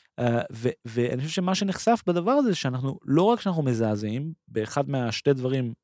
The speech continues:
שביבי דיבר עליהם ללא הפסקה, זאת אומרת, ביבי אמר, "חשוב לי ביטחון וחשוב לי בדיוק ההסברה הזאת", בשתיהם נכשלנו בקנה מידה מטורף. ודבר שני, יצרנו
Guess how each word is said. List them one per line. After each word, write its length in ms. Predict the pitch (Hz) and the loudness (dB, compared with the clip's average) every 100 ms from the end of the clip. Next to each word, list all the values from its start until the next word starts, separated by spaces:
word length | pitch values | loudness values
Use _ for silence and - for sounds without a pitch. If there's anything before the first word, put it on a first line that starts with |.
| _ | _
שביבי 320 | - 117 120 | -6 -2 0
דיבר 260 | 107 104 107 | 0 0 2
עליהם 160 | 104 | 0
ללא 160 | 101 98 | 2 0
הפסקה, 320 | 95 - - | -2 -6 -6
זאת 100 | - | -6
אומרת, 100 | 123 | -4
ביבי 180 | 120 123 | 0 0
אמר, 160 | 110 110 | 0 -2
"חשוב 280 | - 120 117 | -2 0 0
לי 80 | |
ביטחון 400 | 107 101 - 190 | 0 -4 -2 -2
וחשוב 340 | 165 - - 120 | -2 -6 -4 2
לי 120 | 120 - - - _ _ | 2 2 -20 -20 _ _
בדיוק 300 | 110 117 113 | -4 -2 -2
ההסברה 460 | 107 95 107 107 143 | -2 -2 -2 2 4
הזאת", 220 | 180 233 _ - | 4 0 _ -4
בשתיהם 420 | - - 160 143 | -2 2 2 0
נכשלנו 420 | 123 - 131 123 | -4 0 0 -2
בקנה 280 | 110 - 107 | -6 -8 -8
מידה 260 | 104 107 233 - - - - | -6 -8 -10 -14 -20 -18 -12
מטורף. 360 | - - 240 | -4 -2 0
ודבר 260 | 139 131 202 | 0 2 2
שני, 340 | - 185 262 269 - _ _ 120 | 2 0 0 -2 -8 _ _ -2
יצרנו 720 | 123 - - 165 196 214 | -2 -2 2 4 4 0